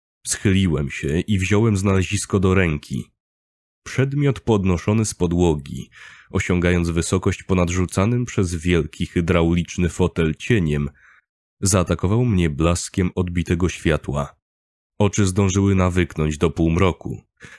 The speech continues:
więc nawet delikatny strumień skierowany prosto w nie raził dotkliwie. Przymknąłem na chwilę powieki, co mogło ograniczyć dyskomfort. Nożyczki.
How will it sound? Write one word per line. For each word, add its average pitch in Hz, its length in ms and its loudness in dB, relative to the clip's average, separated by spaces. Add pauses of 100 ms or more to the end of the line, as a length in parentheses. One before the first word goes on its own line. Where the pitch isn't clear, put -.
więc 80 240 -2
nawet 80 260 2
delikatny 85 600 0
strumień 90 540 0
skierowany 90 540 0
prosto 110 460 -2
w 78 120 -4
nie 78 380 -2 (380)
raził 90 540 2
dotkliwie. 80 680 -2 (600)
Przymknąłem 90 580 0
na 78 120 -2
chwilę 87 320 0
powieki, 95 520 0
co 127 160 0
mogło 107 360 2
ograniczyć 95 800 0
dyskomfort. - 840 -4 (680)
Nożyczki. 82 1120 -4